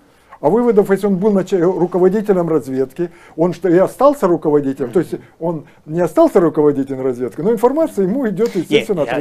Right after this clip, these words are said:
Speaker 1: разведывательных
Speaker 2: согласен, но
Speaker 1: органов.
Speaker 2: потому что там, э, если Кая Каллас будет, э,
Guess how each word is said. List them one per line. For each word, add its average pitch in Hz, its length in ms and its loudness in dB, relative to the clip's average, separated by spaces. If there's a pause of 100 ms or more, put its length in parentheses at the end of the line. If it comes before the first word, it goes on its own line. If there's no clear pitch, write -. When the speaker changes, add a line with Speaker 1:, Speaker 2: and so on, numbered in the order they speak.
Speaker 1:
разведывательных 214 80 4
Speaker 2:
согласен, 156 480 -2
но 123 60 -10
Speaker 1:
органов. 110 40 -12 (100)
Speaker 2:
потому 123 160 -12
что 113 140 -14
там, 107 400 -12
э, 107 340 -18 (460)
если 120 460 -8
Кая 139 300 -2
Каллас 117 420 -6
будет, 120 420 -12
э, 101 840 -16